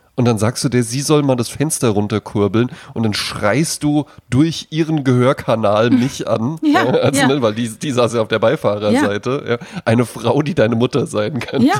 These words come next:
Speaker 1: Das ist auch sehr
Speaker 2: Und da,
Speaker 1: gut.
Speaker 2: da zeigt er dann halt so, das ist so sein Revier abpissen, dass er mich dann anschnauzt. Und hab ich auch gedacht, weißt du, wenn ich jetzt irgendwie, äh, ein anderer zwanzigjähriger gewesen wäre, ne? Einer mit
Speaker 1: Mhm.
Speaker 2: Muckis, ne?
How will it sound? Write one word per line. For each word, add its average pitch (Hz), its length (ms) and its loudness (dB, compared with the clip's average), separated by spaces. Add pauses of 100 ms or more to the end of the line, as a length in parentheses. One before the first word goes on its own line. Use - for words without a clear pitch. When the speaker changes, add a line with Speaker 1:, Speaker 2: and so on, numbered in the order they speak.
Speaker 1:
Das 139 260 -4
ist 127 120 -8
auch - 160 -8
sehr - 220 0
Speaker 2:
Und - 100 -8
da, 262 60 4 (120)
Speaker 1:
gut. - 100 -6
Speaker 2:
da 285 160 0
zeigt - 320 -2
er 285 60 4
dann 240 220 4
halt 240 120 0
so, 233 140 -2
das 226 140 -4
ist 254 140 -6
so 220 60 -6
sein 226 200 2
Revier 208 380 0
abpissen, - 380 -4
dass 214 120 0
er 208 100 2
mich 233 260 2
dann 220 160 -2
anschnauzt. 202 380 -4
Und 226 60 -2
hab - 60 -2
ich - 100 -8
auch - 100 -12
gedacht, 240 320 -2 (600)
weißt 262 240 0
du, 285 140 2
wenn 254 120 2
ich - 160 -2
jetzt 262 220 0
irgendwie, 226 380 2
äh, - 260 -4
ein 226 100 0
anderer 247 320 2
zwanzigjähriger 170 680 -6
gewesen 143 460 -6
wäre, 143 180 -4
ne? 180 200 -4 (760)
Einer 190 220 2
mit 131 180 4
Speaker 1:
Mhm. 117 60 6
Speaker 2:
Muckis, 147 520 0 (340)
ne? 202 240 -6